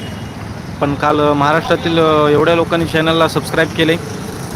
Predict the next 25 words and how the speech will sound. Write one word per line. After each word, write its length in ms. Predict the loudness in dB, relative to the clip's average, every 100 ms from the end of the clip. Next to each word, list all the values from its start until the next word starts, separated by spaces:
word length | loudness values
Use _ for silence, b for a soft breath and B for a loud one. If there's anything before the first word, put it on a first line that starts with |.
| -6 0
की 160 | 2
आपले 300 | 2 2 -2
कालच 400 | 2 0 0 0
साडेतेरा 460 | 0 0 0 2 2
हजार 200 | 2 0
की 220 | 0 0
YouTube 220 | 0 -4 -2
फॅमिलीसुद्धा 460 | -2 -2 -2 -2
कंप्लीट 340 | 0 0 0 0
झाली. 200 | -2 -4 -10 -14 -14 -14 -14 -12 -12 -12 -12 -6
वैभव, 400 | 0 0 2 0
नमस्कार 520 | 0 0 0 0 0 2
वैभव 280 | 2 2
दादा, 240 | 2 2 2
नमस्कार. 540 | 2 -2 -2 0 2
लाईव्हमध्ये 420 | 2 2 2 0
स्वागत 420 | 0 2 2 0 -2
आहे. 60 | -2 -6 -6 -8 -10 -10 -10 -10 -10 -8 -2
लाईव्हमध्ये 640 | 2 2 2 2 2 2
जॉईन 260 | 2 2 2
झाल्यानंतर 440 | 0 0 0 -2
लाईव्हला 380 | 2 2 2 2
लाईक 200 | 2 0 -2
करत 160 | -2 0
चला 280 | 0 0